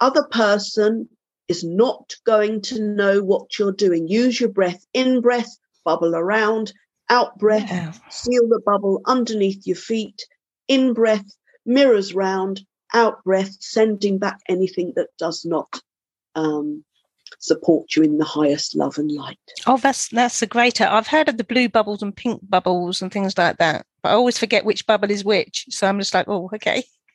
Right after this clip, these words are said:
Speaker 2: <laughs> But I like the way you do it. <laughs>
Speaker 1: Thank you. Thank you.
Speaker 2: You experienced pain and trauma in your life.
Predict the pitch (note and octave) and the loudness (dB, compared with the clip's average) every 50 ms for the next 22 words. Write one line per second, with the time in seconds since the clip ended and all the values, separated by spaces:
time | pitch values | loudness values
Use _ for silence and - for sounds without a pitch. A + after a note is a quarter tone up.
0 | _ _ - - - - A4 A4 - - - - _ _ _ _ _ - B3+ A3 | _ _ -14 -10 -6 -2 -2 -4 -4 -6 -20 -20 _ _ _ _ _ 0 2 2
1 | A3 A3+ A#3+ B3 A#3+ A#3+ B3 A#3 A#3 A#3 A3 A3+ A3+ F#3+ G3+ F#3 F3 E3+ - - | 4 4 4 2 2 2 2 2 2 2 2 0 0 2 2 2 2 2 0 -2
2 | - C#4 - _ _ _ - - - - - - - _ - - B3 _ _ - | -4 -6 -6 _ _ _ -8 -8 -6 -2 -4 -4 -4 _ -8 -8 -8 _ _ -2
3 | - G3+ - - _ _ - - E3 D#3 D#3 D#3 - _ _ - - - - - | -2 -2 -2 -4 _ _ -4 -2 -2 -2 -4 -8 -12 _ _ -10 -8 -8 -6 -6
4 | - - G3 F#3 D#3+ - - - - D#3+ D#3 D#3 C#3+ C#3+ D#3+ _ _ _ _ _ | -6 -4 -4 -4 -4 -6 -10 -14 -8 -8 -6 -6 -6 -10 -12 _ _ _ _ _
5 | _ _ _ _ _ _ _ - - _ _ _ _ _ _ _ _ _ _ _ | _ _ _ _ _ _ _ -20 -20 _ _ _ _ _ _ _ _ _ _ _
6 | _ _ _ _ _ _ _ _ _ - A3+ B3+ C#4 B3+ - - - - C#4+ C#4+ | _ _ _ _ _ _ _ _ _ -2 2 2 2 2 2 -2 0 2 4 4
7 | C#4+ C#4+ C#4+ C#4 C4+ C4 A#3+ A#3 - - - - - - C4+ C4 C4 B3 B3 B3 | 6 6 6 6 4 4 2 -2 -4 -6 -8 -8 -2 0 2 2 4 4 2 2
8 | A#3 - - C4 B3 A#3 A3+ A3 G#3+ G#3+ G3+ G3+ G3 G3 G3 G3+ G#3 A3 A3+ - | 0 -2 -2 0 0 2 2 0 0 0 0 -2 0 0 0 0 -2 -4 -6 -10
9 | - - - - | -18 -20 -20 -20